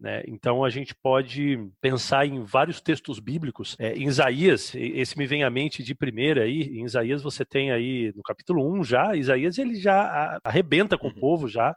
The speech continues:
Speaker 1: porque o povo realmente tava adorando a Deus de acordo com o que Deus havia pedido. Então, sacrifícios, dias de festa, é, todos,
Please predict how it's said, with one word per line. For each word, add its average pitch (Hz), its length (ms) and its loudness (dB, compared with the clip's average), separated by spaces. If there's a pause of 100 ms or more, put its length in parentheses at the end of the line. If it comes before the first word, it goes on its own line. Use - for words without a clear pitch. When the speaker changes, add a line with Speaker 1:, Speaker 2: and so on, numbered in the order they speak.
Speaker 1:
porque 131 180 0
o 156 60 4
povo 175 200 2
realmente 214 400 4
tava 160 200 4
adorando 151 340 4
a 147 40 4
Deus 175 500 0
de 123 120 0
acordo 170 320 0
com - 120 -10
o - 20 -8
que - 100 -8
Deus 170 240 0
havia 214 220 0
pedido. 175 400 2
Então, 113 140 -6
sacrifícios, 160 920 0
dias 139 240 2
de 180 80 -4
festa, 156 720 2 (480)
é, 117 300 0
todos, 156 480 -2